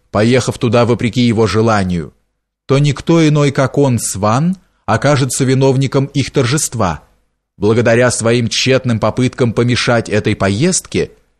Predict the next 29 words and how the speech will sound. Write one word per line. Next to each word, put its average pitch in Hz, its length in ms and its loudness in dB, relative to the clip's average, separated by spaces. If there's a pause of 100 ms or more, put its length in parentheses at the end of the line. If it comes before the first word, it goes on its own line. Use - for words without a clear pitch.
(220)
между 135 460 0
тем, 143 260 2
как 127 220 -2
если 131 320 0
он 123 180 2
одобрит 131 520 0
её 104 200 0
проект, 101 580 -2 (280)
в - 140 -20
пользу 117 360 2
которого 120 480 0
к - 60 -10
тому 117 300 0
же 113 120 0
можно 117 360 0
привести 113 600 -2 (200)
достаточно 113 680 -2
веские 110 460 0
основания, 101 760 -2 (680)
то 123 120 2
создастся 123 680 0
впечатление, 104 920 -2 (340)
что - 280 -2
она 120 280 2
находится 160 680 0
там 135 320 0
по 135 80 -2
его 123 280 0
совету. 107 680 -2